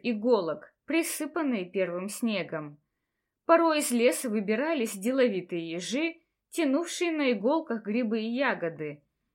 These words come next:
или выглядывали шкодливые зайцы, которые здесь совершенно не боялись людей и смело топтались прямо возле окон.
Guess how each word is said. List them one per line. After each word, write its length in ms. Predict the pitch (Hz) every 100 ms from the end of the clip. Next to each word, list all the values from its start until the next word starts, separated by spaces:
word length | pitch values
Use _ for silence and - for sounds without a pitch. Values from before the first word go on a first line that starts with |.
| -
или 220 | 311 302
выглядывали 760 | 277 254 240 226 302 269 262 233
шкодливые 720 | 240 - 226 214 220 208 247
зайцы, 720 | 220 254 190 170 - 160 147 _ _ _
которые 460 | - 320 320 294 269
здесь 300 | 214 262 -
совершенно 640 | 262 240 247 - 302 311
не 160 | 190 180
боялись 560 | 175 175 175 165 -
людей 560 | 214 208 226 349 320 - _ -
и 80 |
смело 480 | 330 - 254 370 339
топтались 640 | - 208 - 220 294 247 -
прямо 340 | 220 320 311
возле 420 | 214 202 208 247
окон. 600 | - 220 160 165 147 143